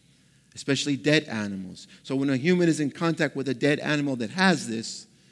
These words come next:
it gets spread through secretion, through the air, through liquid, and that's what's believed. And at this time, Doctor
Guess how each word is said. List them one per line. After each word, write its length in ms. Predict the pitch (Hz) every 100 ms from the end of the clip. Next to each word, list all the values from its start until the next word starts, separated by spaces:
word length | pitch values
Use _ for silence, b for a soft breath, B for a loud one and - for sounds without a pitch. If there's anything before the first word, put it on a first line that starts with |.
| b b b _ _
it 140 | 117
gets 200 | - 131
spread 560 | - - - 147 139 -
through 380 | - 120 117 117 b b b b _ _
secretion, 920 | - 107 139 147 147 151 160 160 B B B B B B B B B
through 160 | - 107
the 220 | 107 127
air, 340 | 147 143 151
through 220 | 143 120
liquid, 680 | 101 147 147 143 147 143 - - b b b b -
and 140 | 107
that's 200 | 180 190
what's 200 | 147 -
believed. 680 | 104 123 165 110 82 - - _ _ _ _ _ B B B
And 100 | 135
at 140 | 180 -
this 200 | 233 -
time, 440 | 233 240 170 160 - - _ _ _ _ _ _ _ B B B B B
Doctor 400 | - 151 147 156